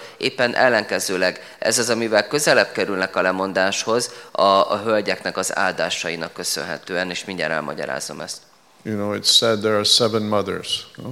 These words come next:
Speaker 1: Mert úgy mondják, hogy hét anya van.
Speaker 2: That means there's, they're all similar, right? All these seven mothers have a similarity.
Speaker 1: Ö, és ez azt jelenti, hogy mind a hét, ö, kategóriájú anyának van, vannak közös vonásaik.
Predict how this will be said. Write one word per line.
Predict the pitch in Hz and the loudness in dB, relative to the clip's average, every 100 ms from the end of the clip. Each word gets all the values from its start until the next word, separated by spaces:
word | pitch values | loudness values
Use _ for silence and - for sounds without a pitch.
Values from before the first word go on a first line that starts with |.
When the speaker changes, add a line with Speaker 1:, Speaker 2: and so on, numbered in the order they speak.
| 165 _ _ - | -12 _ _ -4
Speaker 1:
Mert | 104 | -2
úgy | 110 | -2
mondják, | 110 107 117 113 | -2 0 0 0
hogy | 110 | -6
hét | - 123 110 - | -4 -2 -2 -2
anya | 104 95 82 | -4 -2 -2
van. | 73 82 - - _ _ _ 98 | -2 -4 -14 -20 _ _ _ -4
Speaker 2:
That | 113 113 | -2 0
means | 127 120 113 | 0 2 0
there's, | 120 117 113 - | 2 0 -2 -4
they're | 113 104 | -4 0
all | 117 117 | 0 0
similar, | 110 - 156 127 95 90 - - | 2 2 2 0 -4 -8 -14 -18
right? | - 117 131 | -10 -10 -8
All | - 117 | -4 -2
these | 139 123 | -2 0
seven | - 113 113 | 0 0 -2
mothers | 104 101 104 - | -4 -4 -2 -2
have | 101 98 | -2 -2
a | |
similarity. | 101 - 110 107 107 101 90 - 76 - _ _ - | 0 2 0 -2 -2 -2 -4 -8 -12 -16 _ _ -6
Speaker 1:
Ö, | - 120 | 0 0
és | 117 - | 2 0
ez | 120 | 2
azt | 143 - | 0 2
jelenti, | 123 117 | -2 0
hogy | 120 | 0
mind | 123 135 | 0 2
a | 117 | 0
hét, | 113 123 117 - - | 2 0 -2 -4 -10
ö, | - 104 - | -6 -6 -2
kategóriájú | 123 127 107 107 104 104 101 98 | -2 -2 -2 0 2 2 2 0
anyának | - 113 104 98 95 104 - - | 0 0 0 0 2 0 -2 -6
van, | 98 101 95 - | -2 -2 -2 -8
vannak | 107 104 104 101 | -4 -2 -2 -4
közös | 113 101 95 - | -4 -2 -2 -2
vonásaik. | - 95 82 87 - 73 - | -2 -2 -2 -2 -4 -4 -8